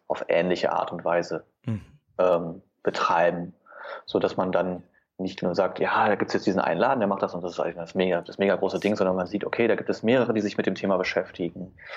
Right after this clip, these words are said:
Speaker 1: dass man da so, ähm, ähm, Pattern Recognition nennen das die Trendforscher, also so Mustererkennung betreiben kann. Man sieht so gewisse Dinge, die ähnlich verlaufen. Also so gewisse,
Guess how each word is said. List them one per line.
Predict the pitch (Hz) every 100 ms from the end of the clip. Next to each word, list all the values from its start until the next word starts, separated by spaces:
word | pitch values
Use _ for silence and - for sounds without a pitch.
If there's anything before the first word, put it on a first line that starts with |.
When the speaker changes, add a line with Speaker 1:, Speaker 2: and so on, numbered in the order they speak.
| - - -
Speaker 1:
dass | - -
man | 92
da | 90
so, | 92 87 85 - - - -
ähm, | 87 85 85 85 87 _ _ _ _ _ _ -
ähm, | 85 82 80 82 - - - - _ _ _ -
Pattern | 120 143 107
Recognition | 90 - 90 95 -
nennen | 92 92
das | 87
die | -
Trendforscher, | - 95 - 92 90
also | 85 87
so | 90
Mustererkennung | 92 104 101 73 - 85 85
betreiben | 95 - 87 -
kann. | 87
Man | 82
sieht | 117 -
so | 101 -
gewisse | - 95 113 - 101 101 -
Dinge, | 107 104 104
die | 95 98 92
ähnlich | - 95 98 92 -
verlaufen. | 85 - - - - -
Also | - -
so | 90
gewisse, | - - 90